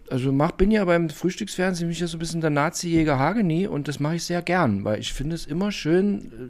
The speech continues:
mich hinzustellen, weil ich das, ich kann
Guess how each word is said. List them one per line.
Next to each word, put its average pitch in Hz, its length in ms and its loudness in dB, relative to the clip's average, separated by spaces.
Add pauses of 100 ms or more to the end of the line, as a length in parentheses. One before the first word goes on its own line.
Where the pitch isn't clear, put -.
(140)
mich 143 240 -2
hinzustellen, 175 760 -2
weil 151 100 -4
ich - 140 -10
das, - 520 -6
ich 131 120 -12 (280)
kann 165 320 0